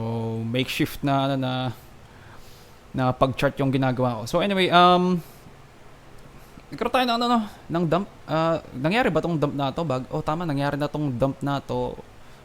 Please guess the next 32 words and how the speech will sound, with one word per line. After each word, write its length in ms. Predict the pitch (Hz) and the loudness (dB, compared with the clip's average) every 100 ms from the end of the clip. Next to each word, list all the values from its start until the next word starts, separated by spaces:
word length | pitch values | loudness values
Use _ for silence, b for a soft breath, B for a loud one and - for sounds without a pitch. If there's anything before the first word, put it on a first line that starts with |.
| - | -2
after 560 | 151 - - 165 151 | 0 0 -2 0 2
ng 180 | 151 143 135 | 0 -2 -2
last 240 | 135 - | -4 -4
kong, 180 | 135 127 | -6 -4
ano, 140 | 131 | -4
no, 160 | 117 120 | -6 -6
la-, 240 | 117 - | -6 -8
last 300 | 120 117 - | -8 -8 -8
kong 420 | 123 117 117 113 110 | -6 -6 -6 -8 -6
video 480 | 120 113 107 123 | -4 -4 -6 -6
about 300 | 123 113 104 | -6 -6 -6
sa, 340 | - 113 110 - B B B B B B - 127 | -6 -6 -6 -8 B B B B B B -14 -8
ah, 160 | 117 | -4
massive 960 | 117 139 156 175 165 160 156 156 156 135 | 0 0 0 -2 -2 -2 -2 -2 -4 -4
bounce. 840 | 110 147 165 104 - - - - - - - - - | 2 2 2 -2 -6 -6 -8 -14 -20 -20 -20 -20 -10
So, 320 | 143 131 131 | -4 -2 -2
after, 600 | 151 165 - 175 170 170 - | 0 -2 0 0 0 -2 -2
after 260 | 160 - 170 | -2 0 -2
neto, 380 | 160 160 156 | 0 0 -2
no, 240 | 123 127 151 - - | -4 -4 -8 -16 -14
inaabangan 560 | - 160 156 160 160 160 | -4 0 2 2 2 0
natin 160 | 156 156 | 0 -4
tong 260 | 156 151 147 | -2 -2 -4
around 800 | 107 135 139 135 135 135 120 101 - | -2 -2 0 -2 -2 -2 -4 -6 -10
fifty 300 | - - 135 | -10 -8 -8
K, 60 | 107 120 - | -8 -10 -12
ito, 140 | - 123 | -10 -10
banda 240 | 113 104 104 | -8 -8 -8
dito. 340 | 107 107 101 139 - - B B B B B - | -10 -10 -10 -12 -14 -20 B B B B B -8
Tapos, 240 | 127 - | -4 -2
meron 240 | 151 160 | 0 0
akong 480 | 170 170 170 170 143 | 0 -2 -2 -2 -2